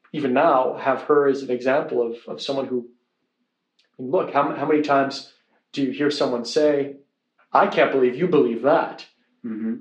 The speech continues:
Speaker 1: Of course, it's usually someone who believes in aliens or believes in something
Speaker 2: <laughs>
Speaker 1: else. But, uh,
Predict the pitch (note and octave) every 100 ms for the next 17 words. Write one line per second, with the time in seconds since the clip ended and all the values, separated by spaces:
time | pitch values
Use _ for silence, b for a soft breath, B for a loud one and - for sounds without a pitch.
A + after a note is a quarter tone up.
0 | - _ A2+ - - _ _ _ _ _
1 | _ - - E3+ C#3 - C3+ A#2+ B2 C3+
2 | B2+ B2+ B2+ B2+ B2 A#2+ A#2 A#2+ A#2+ A#2
3 | A#2 A#2 A#2 B2 B2 A#2 B2 A#2 A#2+ B2
4 | D3+ C#3 - - B B B B C#3 B2+
5 | - - -